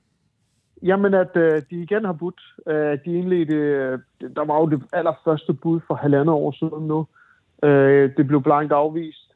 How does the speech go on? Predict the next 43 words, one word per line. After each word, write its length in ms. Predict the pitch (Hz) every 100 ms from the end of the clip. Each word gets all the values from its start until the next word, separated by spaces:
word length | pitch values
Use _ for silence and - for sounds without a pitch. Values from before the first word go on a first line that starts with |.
| _ _ _ _ -
Og 80 | 135
så 80 | 123
kom 300 | - 175 160
der 340 | 165 151 143 127
faktisk 320 | 151 156 156
i 100 | 180
sommer, 520 | - 151 147 180 165 _ _
som 140 | 156 139
vi 80 |
også 200 | 147 156
skrev, 220 | - 151 151
et 120 | 131
bud 220 | 160 165 165
fra 300 | 147 139 135
Rizespor 800 | 135 165 180 180 - 151 147 - _ _
fra 160 | 147 135 131 135 139 139 135 -
Super 300 | - 147 160
League 320 | 170 208 - _ _ _ -
i 160 | 160
Tyrkiet. 400 | 143 156 202 220 208 - - - - _ -
Øh, 640 | 165 156 151 147 147 143 135
de 80 | 180
lagde 200 | 190 190
et 80 | 156
bud 160 | 180
og 160 | 185 131
blev 120 | 139
afvist. 840 | 151 165 180 185 175 - _ - -
Øh, 580 | 156 151 151 147 143 139 143 131 -
og 280 | 156 156 160
samtidig, 540 | 180 180 185 208 175
det 280 | 185 175 165 151
fandt 180 | 147
vi 80 | 123
så, 160 | 117 127 131
har 140 | 139
vi 100 | 135
så 120 | 127 139
først 180 | 147 -
fundet 160 | 143 143
ud 60 |
af 120 | 139
nu, 200 | 131 160